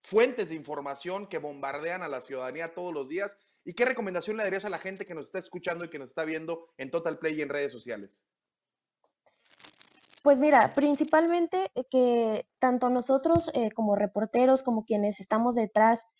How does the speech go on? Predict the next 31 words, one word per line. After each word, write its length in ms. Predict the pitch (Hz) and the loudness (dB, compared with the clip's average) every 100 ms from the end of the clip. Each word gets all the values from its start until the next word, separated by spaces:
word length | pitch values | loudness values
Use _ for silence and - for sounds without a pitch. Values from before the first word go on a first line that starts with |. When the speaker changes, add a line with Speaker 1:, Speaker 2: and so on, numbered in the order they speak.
| _ | _
Speaker 2:
o 200 | - 208 | 6 8
al 120 | 202 | 8
frente 380 | 208 226 240 240 | 6 4 4 4
de 160 | 226 220 | 2 4
cámaras, 500 | 226 226 233 226 220 | 4 4 4 2 2
quienes 260 | 202 196 196 | -2 -2 -2
estamos 420 | 196 233 233 233 | 0 2 4 2
conduciendo 560 | 226 202 196 214 220 | 0 -2 0 2 2
un 100 | 220 | 2
programa 400 | 220 220 220 214 | 2 4 4 4
como 260 | 214 196 190 | 2 0 0
tú, 140 | 220 | 0
Christopher, 520 | 214 208 - 202 220 214 - _ _ | -2 -2 0 0 0 0 -8 _ _
quienes, 360 | - 240 240 220 | 4 6 6 6
eh, 280 | - 220 - - | 6 6 6 4
conformamos 640 | 240 240 247 262 285 311 | 4 8 8 8 6 8
el 140 | 294 | 6
mundo 340 | 233 247 254 269 | 6 6 6 6
de, 280 | 247 220 196 | 4 2 0
de 440 | 208 202 202 196 | 0 2 2 2
los 220 | 196 190 | 2 4
medios 440 | 220 247 247 233 226 | 4 4 4 2 0
y 60 | |
del 180 | 202 196 | 0 0
periodismo, 720 | 196 196 202 240 233 233 247 _ _ | 0 2 4 4 4 2 0 _ _
es, 320 | - 233 254 - | 4 6 6 4
eh, 200 | 220 220 | 4 4
justamente 480 | 220 262 285 262 262 | 4 4 6 6 6
lo 140 | 247 | 4
que 80 | 226 | 4
hablaba 500 | 214 208 220 226 214 | 4 6 6 6 2